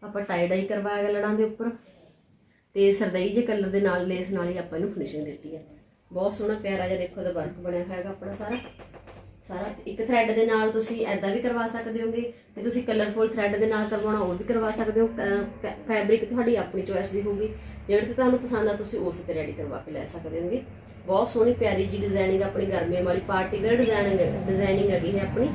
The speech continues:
ਤੁਸੀਂ ਕਿਸੇ ਵੀ ਫੈਬਰਿਕ ਤੇ ਆਪਣੀ ਚੁਆਇਸ ਦੇ according ਤਿਆਰ ਕਰਵਾ ਕੇ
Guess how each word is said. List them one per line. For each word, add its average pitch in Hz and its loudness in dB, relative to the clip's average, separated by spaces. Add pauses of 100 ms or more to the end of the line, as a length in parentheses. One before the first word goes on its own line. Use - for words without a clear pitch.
(400)
ਤੁਸੀਂ 233 4
ਕਿਸੇ 240 8
ਵੀ 269 6
ਫੈਬਰਿਕ 202 2
ਤੇ 226 4
ਆਪਣੀ 214 2
ਚੁਆਇਸ 202 4
ਦੇ 202 4
according 95 2
ਤਿਆਰ 87 2
ਕਰਵਾ 165 -2
ਕੇ 294 0